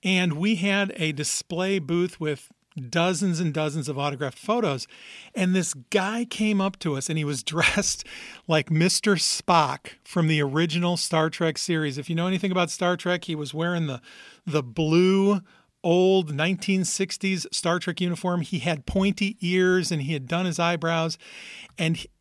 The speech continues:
he, he was wearing glasses, which was also very humorous and really added to the, uh, the entire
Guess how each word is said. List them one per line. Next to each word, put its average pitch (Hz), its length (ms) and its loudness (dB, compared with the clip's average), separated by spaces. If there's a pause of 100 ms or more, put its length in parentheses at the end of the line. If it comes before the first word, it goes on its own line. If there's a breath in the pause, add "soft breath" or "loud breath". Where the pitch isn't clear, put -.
he, - 360 -6
he - 160 0
was 220 120 0
wearing 294 200 4
glasses, 156 720 0
which - 180 -2
was 180 140 -4
also 170 460 0
very 147 400 -2 (160)
humorous 147 460 -4
and 143 120 -6
really 151 320 -2
added 147 460 -4
to 151 160 -6
the, 135 260 -6
uh, 139 180 -10 (560 loud breath)
the 165 120 2
entire 151 580 0